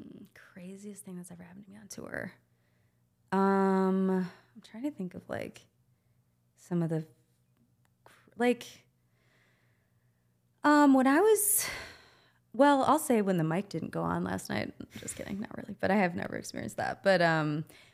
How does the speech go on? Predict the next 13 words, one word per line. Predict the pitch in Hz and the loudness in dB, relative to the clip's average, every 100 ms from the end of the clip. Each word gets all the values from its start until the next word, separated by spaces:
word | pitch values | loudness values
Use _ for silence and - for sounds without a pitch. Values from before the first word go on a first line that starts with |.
| _ | _
when | 233 | 0
I | |
was | 339 370 - | 2 -2 -10
touring, | - - 262 254 247 | -8 -2 0 2 0
so | - | 2
I | 208 | 0
sang | 196 220 214 | 2 0 0
backgrounds | 175 170 175 175 165 | 0 -2 -2 -2 -2
for | - 160 156 - _ | -2 -2 -2 -10 _
Chance | - 180 156 151 | -8 -4 -2 -2
in | 160 | -4
South | 156 156 | -4 -4
America, | 160 156 160 165 - - - | -4 -4 -4 -6 -6 -4 -4